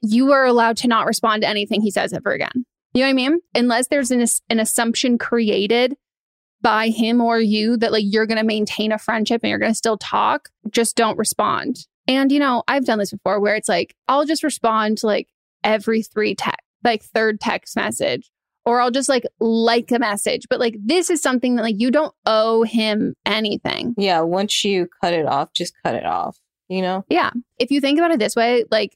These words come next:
Speaker 1: when I think about ghosting to, like, make myself feel better, if someone wants to come after me, which, to be fair, I have really no remorse about ghosting. Like, I'm doing what works for me, but I am also doing what's best for you. Because, like, here's the thing. If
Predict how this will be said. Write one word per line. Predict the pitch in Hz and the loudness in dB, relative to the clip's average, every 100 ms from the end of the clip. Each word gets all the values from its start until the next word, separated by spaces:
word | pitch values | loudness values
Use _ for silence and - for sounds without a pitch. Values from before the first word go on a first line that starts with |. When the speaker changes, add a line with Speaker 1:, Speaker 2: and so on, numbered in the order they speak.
| _ | _
Speaker 1:
when | 254 240 | 0 0
I | 269 | 0
think | 339 339 | 0 0
about | 381 403 254 | 0 0 0
ghosting | 220 214 247 240 247 | 0 0 -2 0 0
to, | 247 | 0
like, | 214 - | -2 -2
make | 196 226 | -2 -2
myself | 233 233 220 208 - | -2 0 0 -2 -2
feel | 214 214 | -2 0
better, | 208 214 214 | 0 0 -2
if | - | -2
someone | 220 240 | 0 0
wants | 247 | 0
to | 269 | 0
come | 233 | 0
after | 208 208 226 | 0 -2 -2
me, | 220 | 0
which, | 214 - | 0 -2
to | 269 | -2
be | |
fair, | - 131 - | 0 -2 -2
I | 220 226 - | -2 0 -2
have | - 214 208 - _ _ 214 | -2 -4 -4 -16 _ _ -2
really | 214 190 | 0 0
no | 170 | 0
remorse | 170 - - | -2 -2 -4
about | - - | -4 -4
ghosting. | - - - - | -4 -2 -4 -2
Like, | 165 - | -4 -2
I'm | 220 220 | -2 0
doing | 202 202 202 | 0 0 0
what | 190 - _ _ - | -2 -2 _ _ -4
works | 220 - | -2 -2
for | 226 202 | -4 -2
me, | 196 277 _ _ _ _ - | 0 -2 _ _ _ _ 0
but | 277 | 0
I | 320 | 2
am | 349 | 2
also | 277 311 | 2 2
doing | 233 233 226 190 | 0 2 2 2
what's | 226 226 | 0 2
best | 226 - | -2 -2
for | - | -4
you. | 67 - - - | -4 -4 -6 -4
Because, | 262 262 240 | 0 2 2
like, | 226 - _ _ _ _ - | 0 -2 _ _ _ _ -4
here's | 277 302 | 0 0
the | 294 | 0
thing. | 240 | -2
If | 190 | -2